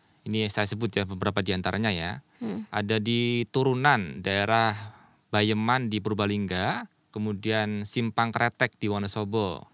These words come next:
Speaker 1: kemudian ada objek wisata Bandungan nih di Kabupaten Semarang, exit tol Ceper Kabupaten Klaten,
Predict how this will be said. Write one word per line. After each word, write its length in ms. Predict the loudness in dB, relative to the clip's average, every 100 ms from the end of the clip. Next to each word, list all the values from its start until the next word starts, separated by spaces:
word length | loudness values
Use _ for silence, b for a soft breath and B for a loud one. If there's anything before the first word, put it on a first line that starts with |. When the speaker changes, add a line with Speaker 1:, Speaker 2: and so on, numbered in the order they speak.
| _
Speaker 1:
kemudian 560 | -2 -2 0 0 2 0
ada 320 | -2 -2 -2 -2
objek 400 | -6 -6 -4 -2
wisata 400 | -2 0 2 2
Bandungan 560 | 2 0 0 0 0 0
nih 240 | -4 -6
di 160 | -6 -4
Kabupaten 400 | -2 -2 -2 -4
Semarang, 640 | -2 -2 0 0 -2 -6 -14 b b
exit 320 | -2 0 0
tol 160 | 2 2
Ceper 400 | 4 2 0 0
Kabupaten 400 | -2 -2 -2 -2
Klaten, 640 | -2 -2 -2 -4 -4 -8